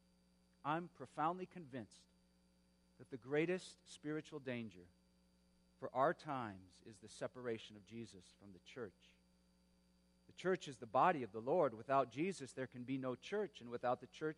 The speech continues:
we cannot stay united with Jesus. I've yet to meet anyone who has come closer to Jesus by forsaking the church. That's been my observation,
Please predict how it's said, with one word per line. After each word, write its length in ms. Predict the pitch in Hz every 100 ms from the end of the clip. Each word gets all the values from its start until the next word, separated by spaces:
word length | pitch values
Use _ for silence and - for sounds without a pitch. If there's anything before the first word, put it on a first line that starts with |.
| -
we 120 | 135
cannot 420 | - 151 156 139
stay 240 | - 143 135
united 560 | 131 127 139 151 131 - _ _
with 200 | 127 -
Jesus. 400 | 131 123 107 87 - - _ _ _ _ _ _ _ _ _ _
I've 200 | 127 107 113
yet 300 | 156 180 -
to 80 | 180
meet 220 | 170 165 151
anyone 360 | 143 113 87 80 80 _ _ _ _ 127
who 100 | 120
has 200 | 123 - -
come 180 | 127 127 -
closer 380 | 160 165 - 170
to 140 | - 127
Jesus 540 | 139 170 110 104 107 -
by 140 | 110 107 -
forsaking 580 | 107 - 147 135 101 95 98
the 200 | 101 -
church. 160 | 117 - _ - _ _ _ _ _ _ _ _ _ _ _ _ _ _ _ _ _ _ _ _ -
That's 140 | -
been 160 | 262 226
my 140 | 214
observation, 560 | 208 - 185 180 -